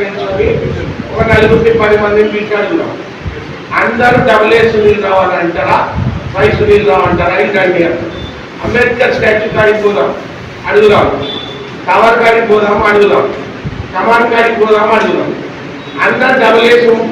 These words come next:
సునీల్ రావు అంటారు అని అన్నారు. నేనైతే వినలేదు డబల్ ఏ సునీల్ రావు అని. ఎందుకు డబల్ ఏ అంటే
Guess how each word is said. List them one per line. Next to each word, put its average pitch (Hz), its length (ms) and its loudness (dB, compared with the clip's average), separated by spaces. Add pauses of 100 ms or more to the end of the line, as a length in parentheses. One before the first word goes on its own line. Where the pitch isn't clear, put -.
సునీల్ 214 300 0
రావు 196 220 2
అంటారు 185 280 -2 (140)
అని 269 100 -4
అన్నారు. - 300 -6 (1500)
నేనైతే 240 520 2
వినలేదు 233 500 2 (260)
డబల్ 202 280 -2
ఏ - 20 4 (100)
సునీల్ 214 340 0
రావు 202 240 2
అని. 190 160 0 (160)
ఎందుకు 214 320 -6
డబల్ 220 320 0
ఏ 214 40 4 (600)
అంటే 185 240 -2